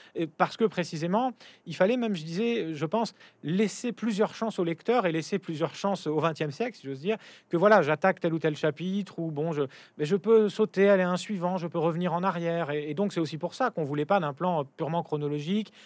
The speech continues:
de quelque chose qui soit purement narratif, euh, comme le fait Hobsbawm pour le coup, parce que, parce que là, c'est vraiment un qui tout double, en fait. Quand vous faites une, quand vous suivez un plan purement chronologique où vous racontez le vingtième siècle,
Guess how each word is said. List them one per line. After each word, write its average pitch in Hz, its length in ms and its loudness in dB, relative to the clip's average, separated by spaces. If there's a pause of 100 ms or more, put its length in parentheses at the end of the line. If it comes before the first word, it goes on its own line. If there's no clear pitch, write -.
(140)
de 147 80 -8
quelque 139 160 -4
chose 175 160 -4
qui 143 120 -10
soit 156 200 -2
purement 151 320 -6
narratif, 147 560 -4 (340)
euh, 127 120 -6
comme 151 240 -2
le 131 80 -2
fait 131 120 -4
Hobsbawm 147 380 0
pour 131 140 -4
le 151 80 2
coup, 269 180 -2
parce 151 220 -6
que, 196 220 4 (380)
parce 160 120 -2
que - 80 2
là, 220 80 6
c'est 202 120 0
vraiment 175 200 0
un 196 80 0
qui 170 120 -8
tout 202 120 -4
double, 180 180 0
en 123 60 -4
fait. 120 160 -6
Quand 160 80 -6
vous 170 80 -2
faites 208 180 -2
une, 135 200 -6 (200)
quand 160 120 -4
vous 175 120 0
suivez 202 200 -2
un 180 120 2
plan 175 240 -4
purement 185 300 -4
chronologique 151 560 -6
où 143 40 -8
vous 127 120 -8
racontez 160 380 0
le 139 60 -2
vingtième 131 260 -6
siècle, 214 300 2